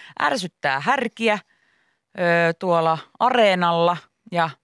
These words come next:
ö, heittelee niihin, niihin kaikenlaisia tommosia jotain veitsejä ja puukkoja heidän selkäänsä, että ne on oikein pahalla päällä ja sitten härnää niitä ja härkä juoksee päin ja matadori väistää ja yleisö hurraa ja lopuksi härkä kuolee.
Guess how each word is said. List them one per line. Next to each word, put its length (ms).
ö, 580
heittelee 540
niihin, 480
niihin 340
kaikenlaisia 580
tommosia 360
jotain 300
veitsejä 420
ja 80
puukkoja 500
heidän 180
selkäänsä, 520
että 140
ne 60
on 80
oikein 280
pahalla 360
päällä 300
ja 60
sitten 260
härnää 380
niitä 300
ja 120
härkä 280
juoksee 420
päin 220
ja 60
matadori 480
väistää 400
ja 100
yleisö 380
hurraa 400
ja 80
lopuksi 440
härkä 360
kuolee. 420